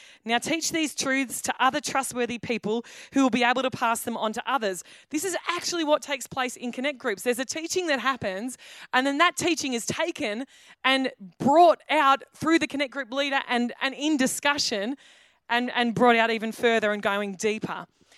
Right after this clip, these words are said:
Two Timothy chapter one, verse thirteen says this, "What you've heard from me, keep as the pattern of sound teaching with faith and love in Christ Jesus." Did you know that in today's world, there's a, there's a bucket load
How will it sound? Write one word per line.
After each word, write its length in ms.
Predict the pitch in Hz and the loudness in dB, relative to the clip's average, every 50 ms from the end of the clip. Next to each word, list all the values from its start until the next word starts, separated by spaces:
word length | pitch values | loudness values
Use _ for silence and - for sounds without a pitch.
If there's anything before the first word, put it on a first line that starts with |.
| _ - | _ -4
Two 160 | - 302 285 | -2 -2 -2
Timothy 400 | - 311 277 277 269 - 285 247 | 0 -2 -4 -4 -4 -4 -6 -4
chapter 280 | - 277 - - - 233 | -2 -4 -4 -2 -2 -2
one, 200 | 226 226 220 202 | 0 0 0 0
verse 160 | 214 214 208 | 0 0 0
thirteen 420 | - - 233 220 208 214 208 214 | 0 0 0 0 2 0 -2 -4
says 240 | 208 - 220 196 180 | -4 -4 -4 -4 -2
this, 240 | 226 220 196 - - - - - - _ | -2 -4 -4 -4 -8 -14 -20 -20 -8 _
"What 160 | - 233 262 | 0 2 4
you've 200 | 254 247 - - | 2 2 0 0
heard 260 | - 294 294 285 - | 0 2 2 0 0
from 200 | - 294 277 269 | -2 -4 -4 -2
me, 260 | 269 269 277 277 294 - - - _ _ - | 0 0 -2 -2 -4 -8 -14 -20 _ _ -6
keep 320 | - - 294 302 302 - - | -2 -2 -2 -2 -2 -2 -2
as 180 | - 247 233 180 | 0 0 0 0
the 100 | 175 208 | -2 -4
pattern 460 | - - - - 302 - - 285 302 | -4 -2 2 2 2 2 0 -4 -6
of 160 | 262 - 208 | -6 -6 -6
sound 360 | 180 - - 277 269 285 294 - | -6 -2 0 0 0 0 0 -2
teaching 420 | - 247 208 196 - 247 233 226 | -4 -4 -4 -4 -4 -4 -4 -2
with 180 | 220 214 - - - | -4 -4 -6 -4 -2
faith 320 | 240 233 233 247 240 - - - - - - - - _ | -2 0 0 -2 -6 -10 -14 -20 -20 -20 -20 -20 -8 _
and 240 | - 220 220 220 208 | -2 0 0 0 0
love 340 | 202 196 196 202 196 175 - _ _ _ _ _ _ - | 0 0 0 0 -2 -4 -10 _ _ _ _ _ _ -8
in 240 | 208 202 208 202 | -8 -6 -6 -8
Christ 460 | 180 - - - 196 185 185 185 - - | -8 -8 -4 -2 -2 -2 -2 -4 -6 -6
Jesus." 580 | 190 180 180 175 147 160 - - - - - _ _ _ _ _ _ _ _ _ _ _ _ _ _ - - _ _ _ _ | -4 -4 -4 -4 -6 -10 -16 -16 -16 -16 -16 _ _ _ _ _ _ _ _ _ _ _ _ _ _ -20 -20 _ _ _ _
Did 140 | - 220 220 | -18 -16 -8
you 60 | 311 | -4
know 280 | 349 359 339 302 277 240 - _ _ _ _ - | 0 0 2 2 0 -2 -4 _ _ _ _ -10
that 160 | 202 233 - | -8 -6 -4
in 140 | - 240 240 | -4 -4 -4
today's 440 | - 247 220 214 208 208 208 202 190 | -2 -2 -2 -2 -2 -2 -4 -6 -6
world, 460 | 185 190 180 170 170 - - 165 - - - - _ _ _ _ _ - - _ | -4 -2 -2 -2 -4 -6 -12 -14 -16 -18 -20 -20 _ _ _ _ _ -20 -20 _
there's 140 | - 226 214 | -10 -4 -2
a, 160 | 254 240 214 - _ _ _ _ _ - | -2 -2 -2 -4 _ _ _ _ _ -12
there's 140 | 208 214 196 | -10 -10 -10
a 40 | |
bucket 580 | 196 175 170 160 - 233 233 226 - 269 240 - | -12 -16 -20 _ -2 -2 -2 -2 -4 -8 -8 -8
load 480 | 214 220 214 208 208 202 202 202 220 | -6 -6 -4 -2 0 0 0 -2 -4